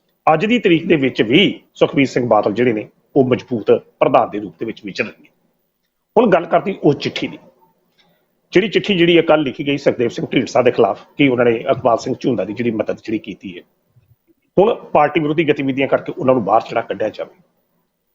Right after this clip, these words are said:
ਜੇ ਸੁਖਵਿੰਦਰ ਜੀ ਸੁਖਬੀਰ ਸਿੰਘ ਬਾਦਲ ਹੁਣੀ ਅਜਿਹਾ ਯਤਨ ਕਰਨਗੇ ਕਿ ਇਹ ਪਹਿਲੀ ਨਜ਼ਰੇ ਤਾਂ ਇਹ ਪੈਂਤੜਾ ਨਜ਼ਰ ਆ ਰਿਹਾ ਕਿ ਹਾਂ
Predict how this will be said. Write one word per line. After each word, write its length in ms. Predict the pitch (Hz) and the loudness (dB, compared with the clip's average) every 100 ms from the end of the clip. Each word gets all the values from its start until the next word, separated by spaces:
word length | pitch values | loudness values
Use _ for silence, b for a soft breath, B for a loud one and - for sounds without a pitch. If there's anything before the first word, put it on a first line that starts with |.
| _ _ _ _ - | _ _ _ _ -4
ਜੇ 220 | 131 170 | 2 2
ਸੁਖਵਿੰਦਰ 400 | 196 254 202 190 | 2 0 2 2
ਜੀ 240 | 185 220 214 | 4 4 4
ਸੁਖਬੀਰ 340 | - 175 135 | 2 2 2
ਸਿੰਘ 180 | 131 170 | 2 2
ਬਾਦਲ 260 | 131 120 135 | 4 2 2
ਹੁਣੀ 240 | 143 147 170 | -2 -2 -2
ਅਜਿਹਾ 260 | 131 139 143 | 0 0 2
ਯਤਨ 220 | 117 131 123 - - | 0 -2 -6 -4 0
ਕਰਨਗੇ 380 | 156 156 85 - _ _ _ - - _ _ _ - | 2 2 -4 -14 _ _ _ -20 -20 _ _ _ 0
ਕਿ 80 | 196 - - | 0 0 2
ਇਹ 220 | 180 165 - | 2 2 -2
ਪਹਿਲੀ 200 | 185 240 | 0 2
ਨਜ਼ਰੇ 280 | 247 170 185 | 4 4 4
ਤਾਂ 120 | 185 | 2
ਇਹ 140 | 220 208 | 2 2
ਪੈਂਤੜਾ 400 | 196 147 139 143 | 2 0 4 4
ਨਜ਼ਰ 220 | 131 123 | 4 0
ਆ 220 | 135 120 | 2 2
ਰਿਹਾ 180 | 113 135 | 4 4
ਕਿ 180 | - 160 | 4 2
ਹਾਂ 120 | 143 | 2